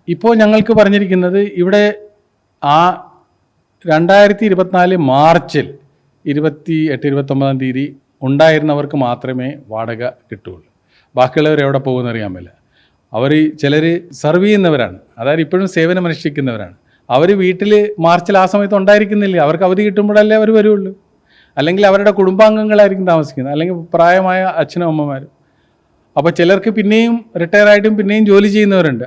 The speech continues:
അവരിവിടെ നിന്ന് മാറി താമസിക്കുന്നത്. അവർ ഇതിനു വേണ്ടി കൊടുത്ത കാശെന്ന് വെച്ചാൽ ഒരു എൺപത്തഞ്ച് ലക്ഷം, എഴുപത്തഞ്ച് ലക്ഷം ആളുകൾ കൊടുത്തിട്ടുണ്ട്. അന്നത്തെ നമ്മൾ രണ്ടായിരത്തി പതിനെട്ടിലെ വെച്ച് നോക്കുമ്പോൾ നമ്മുടെ പെൻഷൻ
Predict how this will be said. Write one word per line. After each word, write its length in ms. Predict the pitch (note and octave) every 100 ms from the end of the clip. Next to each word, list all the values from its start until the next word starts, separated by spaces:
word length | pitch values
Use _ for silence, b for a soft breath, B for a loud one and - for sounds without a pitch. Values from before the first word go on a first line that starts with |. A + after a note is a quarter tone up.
| -
അവരിവിടെ 340 | E3+ G#3+ G#3 G#3+
നിന്ന് 120 | A3 G#3
മാറി 120 | G3 F3+
താമസിക്കുന്നത്. 440 | D3 C3+ A#2+ A#2 C3
അവർ 100 | G3 G#3 - b b b b _ A#2
ഇതിനു 180 | C3 E3+ F#3
വേണ്ടി 260 | F#3 G3+ G#3 G3 _ _ _ _ _ -
കൊടുത്ത 260 | D3 D3 F#3+ F3+
കാശെന്ന് 360 | D#3+ D#3+ F3
വെച്ചാൽ 180 | E3+ F#3
ഒരു 100 | F3+ F3 F3+ C#3+
എൺപത്തഞ്ച് 400 | C#3 D#3 E3 E3 D#3
ലക്ഷം, 240 | C3+ E3 F#3 _ _ _ _ D#3
എഴുപത്തഞ്ച് 360 | D3+ D#3 E3 D#3+
ലക്ഷം 180 | C#3 D#3
ആളുകൾ 180 | C#3+ D3+ C#3
കൊടുത്തിട്ടുണ്ട്. 440 | B2+ D3 G#2 E2+ - _ b b B2+
അന്നത്തെ 300 | C#3 E3 D#3+
നമ്മൾ 160 | D3+ D3+ E3+ - C3+
രണ്ടായിരത്തി 380 | C3 D3 D#3 E3
പതിനെട്ടിലെ 420 | D3+ D3 D#3 E3+ E3+
വെച്ച് 160 | D#3+ F3
നോക്കുമ്പോൾ 320 | D3+ C3+ D#3+ F3+
നമ്മുടെ 220 | D#3 E3 F3+ E3+
പെൻഷൻ 360 | D3 - F#3